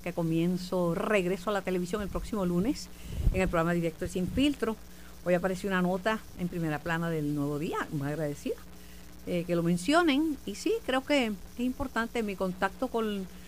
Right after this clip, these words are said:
con el mundo de la política, de todos los partidos, y el conocimiento que he adquirido sobre los temas electorales,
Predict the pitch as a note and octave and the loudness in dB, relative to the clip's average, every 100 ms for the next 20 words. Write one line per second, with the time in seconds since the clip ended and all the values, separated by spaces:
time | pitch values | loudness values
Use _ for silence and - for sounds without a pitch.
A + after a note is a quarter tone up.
0 | - - - G#3 G#3 G#3+ A3+ A#3 A#3 A#3 | -16 -16 -6 -2 0 2 2 4 2 2
1 | A#3 A3 G#3+ A3+ - A#3 F3+ F3+ G3+ D4 | 2 0 -2 -2 2 2 4 6 6 8
2 | D4+ C#4 B3+ - G#3+ G3 G3+ G#3+ - - | 6 6 2 2 0 2 0 -2 -10 -18
3 | - - - - F#3+ F#3 F3+ F3 F3 E3+ | -18 -18 -16 -4 0 4 4 4 2 2
4 | F3 F#3+ F#3+ G3 G3 G3 A#3 A3+ G#3 F#3+ | 0 -2 -2 -4 -6 -6 -8 -6 -4 -4
5 | B3+ - G3 F3+ F3+ G3 G3 G#3 G3 G#3 | -4 -4 -4 -4 -4 -4 -4 -4 -6 -4
6 | G#3 G3 | -2 0